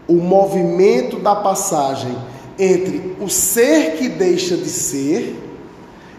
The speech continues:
e o não ser que vem a ser. O que é que ele está dizendo aqui? Ora,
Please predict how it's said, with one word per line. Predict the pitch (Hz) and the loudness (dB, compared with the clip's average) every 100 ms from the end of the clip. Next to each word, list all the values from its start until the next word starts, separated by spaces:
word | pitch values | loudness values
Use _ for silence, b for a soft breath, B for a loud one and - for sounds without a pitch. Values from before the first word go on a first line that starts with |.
| - | -6
e | 196 208 | -2 0
o | 208 | 2
não | 220 254 | 0 0
ser | 247 - 170 175 180 170 - | -2 -2 0 0 -2 -8 -8
que | 208 | -10
vem | 151 151 151 | -6 -4 -2
a | 160 | -4
ser. | - - - - - - - - - - - - - - - | -6 -10 -12 -14 -18 -20 -20 -20 -20 -20 -20 -20 -20 -18 -4
O | |
que | 175 | -2
é | |
que | 165 | 0
ele | 165 | -2
está | 175 156 | -2 -2
dizendo | 156 156 | 0 -2
aqui? | 151 180 - - - - - - - - - - - - - - | -2 -4 -6 -10 -14 -18 -20 -20 -20 -20 -20 -20 -20 -20 -20 2
Ora, | 269 185 - | 4 4 0